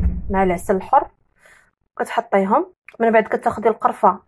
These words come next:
غبره كتحطيها فوق داك الماسك اللي انتي درتيه على الشفايف ديالك،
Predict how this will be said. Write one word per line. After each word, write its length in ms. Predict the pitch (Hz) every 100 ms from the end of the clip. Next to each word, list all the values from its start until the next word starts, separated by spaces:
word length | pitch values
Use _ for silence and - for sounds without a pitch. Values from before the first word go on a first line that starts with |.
| _ _ 202
غبره 460 | 214 208 220 311 -
كتحطيها 380 | 202 - 202
فوق 200 | 202 -
داك 160 | 233 240
الماسك 340 | 247 240 240
اللي 140 | 214 220
انتي 200 | 208 214
درتيه 560 | 190 190 214 190 185 - - - - -
على 120 | 196
الشفايف 420 | 202 - 196 190
ديالك، 340 | - 190 240